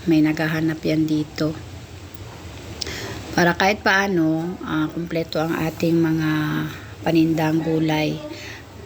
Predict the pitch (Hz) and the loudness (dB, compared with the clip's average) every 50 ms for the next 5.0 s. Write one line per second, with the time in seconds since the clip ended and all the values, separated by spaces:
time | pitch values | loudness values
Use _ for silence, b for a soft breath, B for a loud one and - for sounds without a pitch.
0 | - - - - 175 170 170 170 175 185 180 160 151 160 160 160 156 156 156 - | -18 -10 -6 -4 -2 0 0 2 4 4 4 6 4 4 2 0 0 -2 -2 -2
1 | 156 160 170 175 170 170 170 175 - 175 170 175 170 165 160 - 175 175 180 180 | -2 -2 0 0 0 0 0 0 0 0 2 2 0 0 0 0 0 0 2 2
2 | 180 180 180 180 190 185 180 170 175 175 175 175 - 175 175 180 175 - 170 175 | 2 2 0 0 0 2 2 2 2 2 0 0 0 0 0 2 2 2 2 2
3 | 175 170 170 175 180 175 170 165 170 170 170 165 170 175 175 175 175 170 165 170 | 2 0 0 2 2 2 2 2 2 0 0 0 0 0 0 0 2 2 2 2
4 | 180 185 185 180 170 170 - - 165 165 160 165 160 160 160 160 160 175 180 185 | 2 2 2 2 2 2 2 2 2 2 0 0 0 2 0 0 0 0 -2 -2